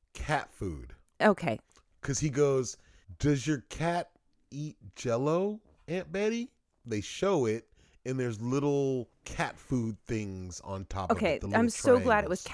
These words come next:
Speaker 2: cat food 'cause I actually thought it was something else.
Speaker 1: What did you think it was?
Speaker 2: I didn't know. I just thought it was something really gross.
Speaker 1: <laughs>
Speaker 2: Like,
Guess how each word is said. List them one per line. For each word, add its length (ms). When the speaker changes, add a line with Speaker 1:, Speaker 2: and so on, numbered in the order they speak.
Speaker 2:
cat 60
food 180
'cause 120
I 100
actually 300
thought 200
it 60
was 120
something 420
else. 460
Speaker 1:
What 140
did 80
you 80
think 360
it 100
was? 120
Speaker 2:
I 80
didn't 320
know. 480
I 100
just 200
thought 120
it 60
was 100
something 440
really 280
gross. 580
Speaker 1:
<laughs> 1200
Speaker 2:
Like, 240